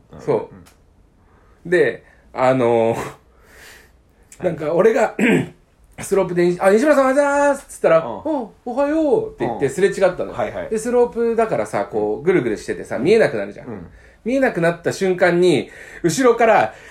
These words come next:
Speaker 2: ガシャーンって音がしたの。
Speaker 1: うん。
Speaker 2: 「あれ、西村さん今、ターレで通り過ぎたよな」
Speaker 1: <laughs> うん。
Speaker 2: と思って、俺気になって、自分の仕事ちょっと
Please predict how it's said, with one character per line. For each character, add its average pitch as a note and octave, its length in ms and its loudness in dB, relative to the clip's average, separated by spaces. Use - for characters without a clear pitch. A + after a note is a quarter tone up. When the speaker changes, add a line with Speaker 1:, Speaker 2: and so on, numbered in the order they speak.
Speaker 2:
ガ C#4+ 180 4
シ - 220 2
ャ - 20 4
ー G3+ 40 -4
ン F3+ 40 -6
っ - 20 -6
て D#3+ 60 0
音 D3+ 120 0
が C3 120 -2
し - 40 -18
た - 80 -8
の。 G2 60 -8
Speaker 1:
う - 40 -16
ん。 - 40 0
Speaker 2:
「あ - 20 -2
れ、 A#3+ 80 -2
西 G3+ 380 -6
村 C4+ 240 -4
さ C4 140 -4
ん B3+ 60 -4
今、 C3+ 280 -4
タ A#3 140 -8
ー A3 120 2
レ A#2 120 0
で G2+ 160 -4
通 F#3 260 -2
り G3 220 -2
過 - 160 -8
ぎ E3+ 100 -2
た - 100 0
よ G#2 60 2
な」 G#2+ 220 0
Speaker 1:
<laughs> - 20 -
う A#2 40 -10
ん。 F#2+ 160 -10
Speaker 2:
と F3 80 0
思 D#3 160 4
っ D#3 80 -12
て、 D3+ 80 4
俺 D#3+ 300 6
気 D#4 180 0
に D#4+ 100 2
な D#4+ 120 6
っ D#4+ 160 -4
て、 C3 380 2
自 D#3 120 -10
分 C4+ 100 -4
の C#4 80 0
仕 C4 120 -8
事 C4 120 0
ち A3+ 140 2
ょ G4+ 60 4
っ - 80 -10
と D3 180 4